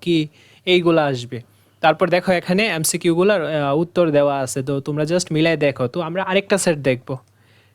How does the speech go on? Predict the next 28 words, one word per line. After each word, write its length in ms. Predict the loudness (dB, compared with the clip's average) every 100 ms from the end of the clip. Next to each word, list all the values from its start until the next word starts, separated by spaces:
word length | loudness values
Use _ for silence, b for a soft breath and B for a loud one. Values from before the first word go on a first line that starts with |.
| b _ _ _ _ _ _ _
এই 100 | 2
যে 80 | 4
দেখো 260 | 4 2 0
আমরা, 320 | 0 0 0
আহ, 500 | 0 -4 -4 -2 -2
প্রশ্নের 400 | 0 0 0 0
আরেকটা 300 | 0 -2 -2
সেট 220 | 0 0
দেখতেছি। 480 | 0 -2 -2 -4 -2
এই 60 | -2
যে 100 | -2
দেখো 160 | -2
তথ্য 320 | -2 -4 0
ও 100 | 0
যোগাযোগ 340 | 2 2 2 0
প্রযুক্তি, 600 | 0 0 -2 -2 -2 -2 B B B
এখানে 300 | -4 0 -2
পনেরোটা 600 | 0 0 2 0 0 -2
এমসিকিউ 480 | 0 -2 0 0 2
দেওয়া 220 | 2 2
রয়েছে, 360 | 2 0 -2 -6
সুন্দর 320 | -4 0 0
করে 160 | 0
তোমরা 180 | 0 -2
just 380 | 0 0 0 0
দেখে 340 | 0 0 0
নাও, 300 | -2 -2 -4
ওকে? 280 | -4 -2 -2